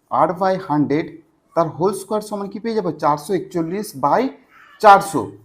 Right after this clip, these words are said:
দেখো এরপর দেখো এটাকে আমরা বর্গমূল করলে ওয়ান plus R by hundred, চারশো একচল্লিশ, একুশের স্কয়ার,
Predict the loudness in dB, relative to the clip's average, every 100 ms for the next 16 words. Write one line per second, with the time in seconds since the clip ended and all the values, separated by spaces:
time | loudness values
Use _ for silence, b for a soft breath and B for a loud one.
0 | _ _ _ _ -2 4 4 4 -2 0
1 | -2 0 -4 -2 -2 -2 -4 -2 -4 -4
2 | 0 2 2 0 -4 -6 -6 -4 -2 -2
3 | 0 0 0 -2 -2 -2 -6 -6 -4 0
4 | 0 0 0 -4 2 2 0 -6 -20 _
5 | _ _ _ _ _ _ 2 4 4 -2
6 | -8 -8 -10 -12 -8 -4 -4 -6 -10 -10
7 | -8 -4 -4